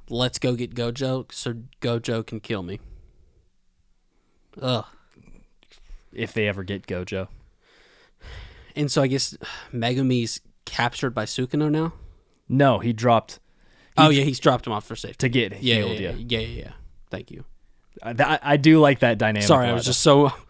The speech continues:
Speaker 1: I was so mad about seeing Shoko and the principal, I forgot why we were seeing them in the first place.
Speaker 2: I actually really like Sukuna and Megumi's dynamic.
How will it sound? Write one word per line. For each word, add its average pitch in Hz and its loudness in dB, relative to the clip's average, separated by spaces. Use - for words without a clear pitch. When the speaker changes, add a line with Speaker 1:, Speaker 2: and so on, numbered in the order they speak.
Speaker 1:
I 160 0
was 139 0
so 170 4
mad 151 4
about 143 0
seeing 143 2
Shoko 135 0
and 131 0
the 127 -4
principal, 139 0
I 131 2
forgot 127 -2
why 123 2
we 131 0
were 120 -2
seeing 123 0
them 117 -4
in 110 -6
the 110 -6
first 104 -6
place. 101 -10
Speaker 2:
I 120 2
actually 143 4
really 117 4
like 104 2
Sukuna 95 -4
and 92 -6
Megumi's 90 -6
dynamic. 92 -6